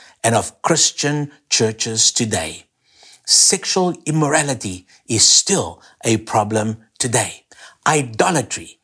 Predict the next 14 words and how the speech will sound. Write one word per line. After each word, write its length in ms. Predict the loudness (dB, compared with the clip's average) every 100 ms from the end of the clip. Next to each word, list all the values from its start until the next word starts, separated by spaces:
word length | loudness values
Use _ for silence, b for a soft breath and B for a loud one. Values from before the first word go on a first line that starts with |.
| _ -2
in 60 |
other 180 | 2 4
words, 260 | 4 4 0
the 100 | -4
putting 480 | -2 -2 0 0 4
someone 680 | 4 4 4 4 4 0 -4 B
or 140 | 2
something 720 | 4 4 2 -2 0 0 2 2
else 300 | 2 2 -2 B
before 380 | 0 2 4 2 2
Jesus, 640 | 0 2 4 4 2 0 B B
continues 880 | -6 -6 -2 0 0 -2 0 0 0 b b b
to 100 | -2
be 440 | 0 2 2 0